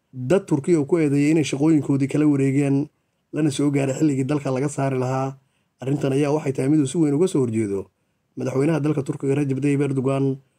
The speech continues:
oo isagu diiday qaxootiga Suuriyaanka ah ka badan afartan milyan iyo shanta boqol oo kun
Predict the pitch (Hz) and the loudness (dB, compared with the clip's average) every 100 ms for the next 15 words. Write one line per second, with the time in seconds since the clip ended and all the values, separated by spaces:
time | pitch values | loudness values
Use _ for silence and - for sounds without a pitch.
0 | _ _ _ _ - 156 233 196 156 156 | _ _ _ _ -2 0 2 0 2 2
1 | 151 143 143 160 185 139 147 160 160 143 | 2 0 -2 0 0 2 2 2 2 0
2 | 143 180 160 151 170 151 139 147 165 143 | -2 0 0 0 -4 -2 0 2 2 0
3 | 175 156 139 156 165 113 117 107 | -2 -2 -2 0 0 -2 -6 -6